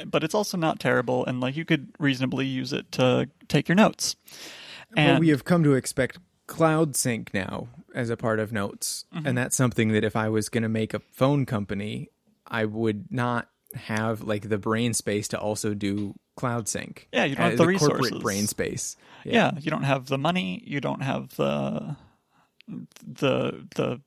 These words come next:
Speaker 1: the, the people to maintain that,
Speaker 2: Mm-hmm.
Speaker 1: and, like, the,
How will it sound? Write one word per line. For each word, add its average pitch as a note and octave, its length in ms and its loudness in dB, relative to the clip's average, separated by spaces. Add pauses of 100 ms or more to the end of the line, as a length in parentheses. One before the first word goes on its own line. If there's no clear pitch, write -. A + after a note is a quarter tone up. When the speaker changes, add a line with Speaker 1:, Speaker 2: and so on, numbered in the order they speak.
(200)
Speaker 1:
the, - 100 -6 (200)
the D3 120 2
people C#3+ 320 -4
to D3 100 -4
maintain C#3 480 2
that, E3+ 300 2 (640)
Speaker 2:
Mm-hmm. B2+ 240 4
Speaker 1:
and, B2+ 380 -2
like, - 380 -6 (1040)
the, C3 600 0